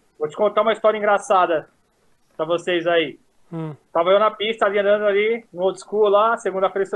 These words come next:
Speaker 1: em São, São Bernardo e tal. Aí chegou um brother meu lá,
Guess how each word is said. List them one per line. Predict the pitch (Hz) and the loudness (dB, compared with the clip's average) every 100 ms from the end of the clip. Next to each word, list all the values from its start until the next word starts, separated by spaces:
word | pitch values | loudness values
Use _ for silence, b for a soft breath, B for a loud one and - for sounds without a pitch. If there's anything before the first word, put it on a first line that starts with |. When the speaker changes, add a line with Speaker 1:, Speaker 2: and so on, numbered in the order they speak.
| 175 | -10
Speaker 1:
em | - | -10
São, | 175 156 | -10 -4
São | 190 | -2
Bernardo | 180 175 185 214 226 196 | -2 -2 0 0 -2 -4
e | |
tal. | 185 196 226 247 - _ _ _ _ _ _ _ _ _ _ - | 0 2 2 -4 -10 _ _ _ _ _ _ _ _ _ _ -4
Aí | 175 | 0
chegou | 226 240 | 2 2
um | 262 | 4
brother | 240 240 233 | 4 4 2
meu | 214 226 | 0 0
lá, | 202 214 269 | 0 0 -4